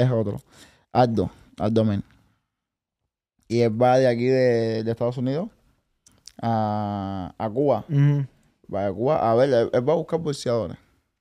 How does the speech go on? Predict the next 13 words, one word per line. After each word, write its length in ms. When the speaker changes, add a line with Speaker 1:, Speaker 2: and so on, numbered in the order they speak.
Speaker 1:
Va 400
a 40
buscar 220
boxeadores 800
de 340
veinte, 440
veintiún 560
años, 400
jóvenes. 520
Y 720
escogió 460
a 40
cinco. 480